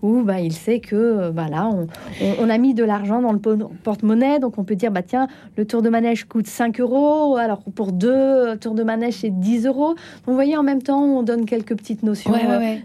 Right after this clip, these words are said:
Speaker 1: d'argent, et puis on, on peut mettre les, les dix euros dans le petit porte-monnaie de, de l'enfant, et en disant, bon, bah, on y va, on va passer un bon moment, et on est sur deux tours, euh, voilà.
Speaker 2: Intéressant, intéressant, ce petit conseil de fin d'émission. Noémie, qu'est-ce qui se passe dans le cerveau d'un enfant,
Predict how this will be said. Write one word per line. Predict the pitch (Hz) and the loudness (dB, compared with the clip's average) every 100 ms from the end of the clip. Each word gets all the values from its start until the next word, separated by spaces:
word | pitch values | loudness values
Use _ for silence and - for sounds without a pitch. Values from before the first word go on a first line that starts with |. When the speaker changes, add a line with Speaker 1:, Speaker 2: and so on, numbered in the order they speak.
| - | -4
Speaker 1:
d'argent, | 262 277 247 262 262 262 | -4 -2 -2 -2 0 -2
et | 220 | -2
puis | - 214 220 | -4 -2 0
on, | 202 190 180 - - | 0 -2 -8 -14 -8
on | 196 | -4
peut | 185 | -2
mettre | 202 208 214 | 0 0 -2
les, | 202 196 | 0 0
les | 190 | -2
dix | 180 196 202 | 0 0 2
euros | 202 226 | 2 2
dans | 214 | 2
le | 202 | 0
petit | 233 247 | 0 0
porte-monnaie | 262 220 220 220 226 214 | -2 -4 -2 0 0 0
de, | 208 | 0
de | 185 | 0
l'enfant, | 196 196 233 302 | 0 -2 0 0
et | |
en | 247 | 2
disant, | 208 262 | 2 2
bon, | 208 | 0
bah, | 175 | -2
on | 185 | -2
y | 175 | 0
va, | 180 277 294 - 262 | 0 -2 -4 -16 -12
on | 202 | -6
va | |
passer | 214 208 214 | -4 -2 0
un | 190 | 0
bon | 175 | 0
moment, | 180 175 202 269 294 | 0 0 2 2 2
et | 220 | 0
on | 190 | 0
est | 214 | -2
sur | 220 202 185 | -2 -6 -2
deux | 202 277 | 0 0
tours, | 233 233 254 - | -2 -2 -2 -2
euh, | 196 185 185 185 - | -4 -2 -4 -6 -4
voilà. | 202 190 | -2 -2
Speaker 2:
Intéressant, | 170 - 571 554 539 539 494 | -2 -2 0 0 0 -2 0
intéressant, | 381 359 349 | 2 4 2
ce | 320 | 2
petit | - 311 | 2 2
conseil | 302 320 | 2 2
de | 285 | 0
fin | 302 | 2
d'émission. | 285 277 269 285 - - | 4 4 2 -2 -4 0
Noémie, | 262 320 392 | 2 4 2
qu'est-ce | 415 427 | 0 -4
qui | 370 | -6
se | - | -4
passe | 440 | -2
dans | 311 | 0
le | 254 | -2
cerveau | - 277 320 | -2 0 2
d'un | 277 247 | 2 2
enfant, | 254 254 349 | 0 0 0